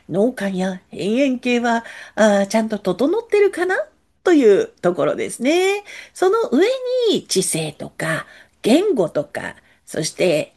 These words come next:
理解というのが乗っかってくるわけですよね。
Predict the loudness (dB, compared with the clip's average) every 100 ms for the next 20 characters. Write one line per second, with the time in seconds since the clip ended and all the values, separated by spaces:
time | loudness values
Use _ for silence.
0 | -4 -2 -2 -4 -6 -8 -16 _ _ _
1 | 2 4 4 4 2 0 0 -2 -2 0
2 | 0 2 0 2 0 0 0 2 2 -2
3 | -4 -4 -2 -4 -2 -2 -2 2 2 4
4 | 2 -2